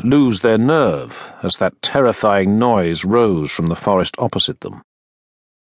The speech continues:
It was even worse that they could barely see their enemy. Only the tips of their wickedly barbed spears showed above the rampart of fallen trees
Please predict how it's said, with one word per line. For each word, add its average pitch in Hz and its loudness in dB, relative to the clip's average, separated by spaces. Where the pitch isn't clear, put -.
It 151 0
was 156 2
even 170 2
worse 127 2
that 113 -2
they 123 0
could 113 -2
barely 135 2
see 160 2
their - -2
enemy. - -6
Only 156 4
the 131 0
tips - -2
of 92 -4
their 101 2
wickedly 117 0
barbed 113 0
spears 107 0
showed 120 0
above 101 0
the 98 0
rampart 107 0
of 90 -4
fallen 107 2
trees 113 0